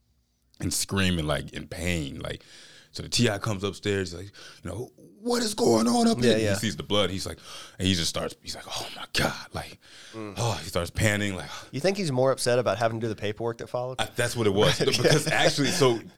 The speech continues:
Speaker 1: at, at that time, like, it was a string of, of trainee on trainee violence that was
Speaker 2: Okay.
Speaker 1: going on. And
Speaker 2: Oh,
Speaker 1: so
Speaker 2: interesting.
Speaker 1: it was an issue. It was an actual issue. And so the section, uh, at the time, like, I don't know if you wanna call him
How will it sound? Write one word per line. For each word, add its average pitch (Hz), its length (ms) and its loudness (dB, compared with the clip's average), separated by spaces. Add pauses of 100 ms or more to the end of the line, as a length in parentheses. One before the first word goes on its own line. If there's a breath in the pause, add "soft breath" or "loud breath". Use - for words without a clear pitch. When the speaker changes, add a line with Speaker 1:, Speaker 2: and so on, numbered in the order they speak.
(160)
Speaker 1:
at, 110 220 2
at 113 200 -2
that 107 180 0
time, 120 420 2
like, 92 220 0
it 92 100 -4
was 87 300 -8 (160)
a 85 80 0
string 107 480 0
of, 90 340 -2
of 85 360 -4
trainee 98 400 0
on 87 120 -6
trainee 90 300 -6
violence 85 560 -4 (400)
that 98 240 2
was 117 140 -2
Speaker 2:
Okay. 98 40 -6
Speaker 1:
going 87 300 -4
on. 92 440 0
And 82 140 -8
Speaker 2:
Oh, 117 140 0
Speaker 1:
so 92 80 0
Speaker 2:
interesting. 85 300 -4
Speaker 1:
it 87 100 -6
was 82 180 -8
an 80 80 -12
issue. 85 480 0
It - 100 -10
was 82 200 -4
an 80 80 -10
actual 82 360 2
issue. 92 360 2 (340 loud breath)
And 82 240 -4
so 80 460 -2 (100)
the 80 240 -2
section, 92 840 -4
uh, 80 420 -2
at - 80 -10
the - 60 -8
time, 87 420 0
like, 76 300 -6
I 80 80 -4
don't 78 100 -6
know 78 80 -6
if 78 60 -10
you 76 80 -8
wanna 73 100 -8
call 76 240 -4
him 73 100 -8